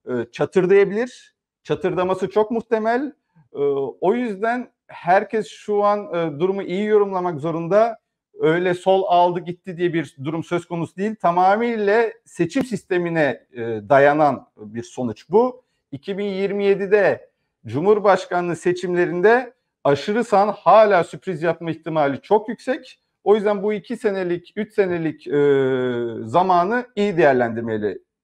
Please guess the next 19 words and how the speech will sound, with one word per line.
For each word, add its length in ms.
ittifaklar. 800
Görüp, 480
e, 420
değerlendireceğiz 800
ama 520
yani 260
öyle 420
sol 340
kazandı, 480
sağ 520
işte 220
kaybetti 460
gibi 200
bir 60
sonuç 280
yok. 180
Şunu 220
diyebilirim 380
ama 300